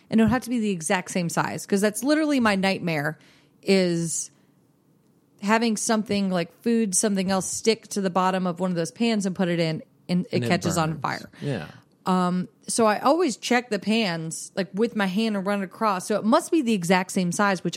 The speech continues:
Speaker 1: I don't think it is.
Speaker 2: Could have been a little smaller, and you just, like, you know,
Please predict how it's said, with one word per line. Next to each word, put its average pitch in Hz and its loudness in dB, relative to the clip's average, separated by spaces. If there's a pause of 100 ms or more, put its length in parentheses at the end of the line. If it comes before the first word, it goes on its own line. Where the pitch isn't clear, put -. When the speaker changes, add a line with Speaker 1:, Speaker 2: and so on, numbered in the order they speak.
Speaker 1:
I 208 4
don't 202 0
think 285 0
it 311 0
is. 359 0 (220)
Speaker 2:
Could - -10
have 285 -4
been 302 0
a 160 2
little 104 0
smaller, 90 -4
and 104 -4
you 95 -6
just, - -12 (160)
like, - -14
you - -10
know, - -12